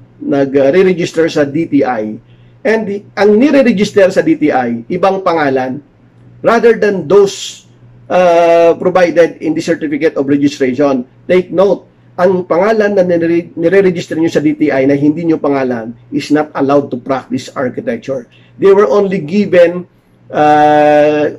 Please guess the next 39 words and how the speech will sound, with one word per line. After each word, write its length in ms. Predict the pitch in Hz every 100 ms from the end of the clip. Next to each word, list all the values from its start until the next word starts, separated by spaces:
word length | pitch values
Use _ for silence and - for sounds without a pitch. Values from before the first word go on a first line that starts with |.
| -
they 220 | - 170
were 140 | 208 220
only 180 | 196
granted 400 | 202 185 180 175
by 80 | 160
the 140 | 156 151
D 60 | 180
T 20 | 170 -
I 340 | 135 127 - _ _
for 160 | 196
that, 320 | 190 190 - -
uh, 640 | 165 160 151 147 147 139 -
trade 320 | 196 180 139
name, 560 | 143 180 170 127 117 139
no? 160 | 156 -
Pero 160 | 208 208
pag 160 | 185
tinignan 400 | 208 226 220 202
ninyo, 480 | 175 147 131 139 _
ang 320 | - 202 196
trade 240 | 196 208 160
name 240 | 185 185
na 80 | 165
yan 240 | 151 135
is 160 | 151 -
hindi 400 | 185 151 175 190
allowed 400 | 151 156 156 151
mag-practice 560 | 139 - 151 - 143
ng 80 | 160
architecture. 560 | 143 143 - 139 151 151
Hindi 240 | 147 160
nga 80 | 151
dapat 240 | 143 147
pwedeng 320 | - 147 147 147
mag-appear 400 | 151 - 151 143
siya 160 | 147
sa 80 | 139
title 320 | 143 143 143
block 320 | 135 143 151